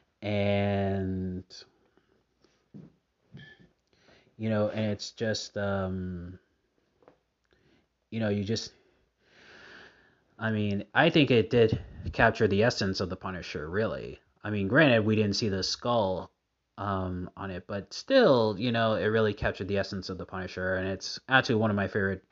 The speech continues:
uh, B action movies of all time. And,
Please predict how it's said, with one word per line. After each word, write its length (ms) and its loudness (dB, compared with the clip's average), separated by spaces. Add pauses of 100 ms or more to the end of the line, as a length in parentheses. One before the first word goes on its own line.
(440)
uh, 260 -4 (320)
B 180 0
action 380 -2
movies 340 -8
of 120 -6
all 120 -4
time. 480 -10 (1300)
And, 960 -6